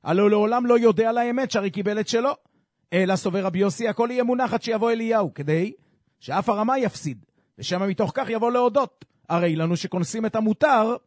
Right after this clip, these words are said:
משום האסור. ואפילו רבנן מודים בכך שלא נחלקו על רבי יוסי, אלא במקרה שההיתר הוא ודאי.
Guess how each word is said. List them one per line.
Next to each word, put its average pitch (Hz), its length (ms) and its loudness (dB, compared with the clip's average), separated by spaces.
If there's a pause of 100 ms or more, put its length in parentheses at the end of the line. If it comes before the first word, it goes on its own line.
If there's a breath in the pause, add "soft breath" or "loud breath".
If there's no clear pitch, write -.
(600)
משום 233 420 2
האסור. 202 480 -2 (520)
ואפילו 214 280 2
רבנן 240 320 0
מודים 262 260 -2
בכך 214 260 -2
שלא 226 200 0
נחלקו 226 360 -2
על 220 80 -2
רבי 185 180 0
יוסי, 185 360 0
אלא 202 120 -2
במקרה 175 520 -2 (520)
שההיתר 160 360 -2
הוא 208 200 2
ודאי. 226 400 2